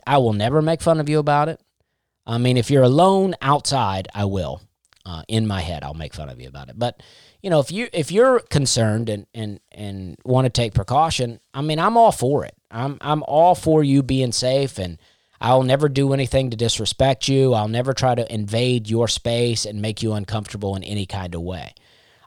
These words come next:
I respect people's personal freedoms,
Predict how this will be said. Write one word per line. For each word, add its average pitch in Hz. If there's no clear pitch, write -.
I 165
respect 135
people's 117
personal 101
freedoms, -